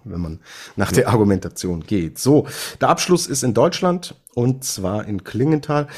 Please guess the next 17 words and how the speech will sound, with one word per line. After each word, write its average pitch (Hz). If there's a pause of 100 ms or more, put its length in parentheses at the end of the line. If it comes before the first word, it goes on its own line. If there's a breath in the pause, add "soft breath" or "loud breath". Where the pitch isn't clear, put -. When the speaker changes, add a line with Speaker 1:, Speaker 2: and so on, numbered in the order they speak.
(220 loud breath)
Speaker 1:
Das 110
sind 127
dann 113
wieder, 98
äh, 90
beide 127
Geschlechter 139
da. 120 (240 loud breath)
Da 104
sind 107
wir 95
am 92
siebten 127
und 98
am 92
achten -
Oktober. 156